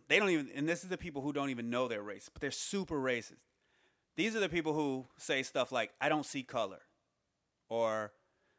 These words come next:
they say stuff like, "Well, why is everybody talking about all this racism stuff?"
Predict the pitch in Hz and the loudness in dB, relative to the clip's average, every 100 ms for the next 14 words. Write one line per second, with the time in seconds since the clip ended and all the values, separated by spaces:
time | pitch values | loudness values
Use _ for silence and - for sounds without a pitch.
0 | _ - 123 147 127 - 131 120 127 117 | _ -6 -2 0 0 2 2 2 2 2
1 | 131 165 160 190 226 233 233 208 196 185 | 4 2 4 4 4 2 0 0 -2 -2
2 | 175 175 170 156 151 143 - 120 139 127 | -2 -2 -4 -4 -4 -6 -8 -6 -6 -8
3 | 95 92 - - | -14 -18 -18 -20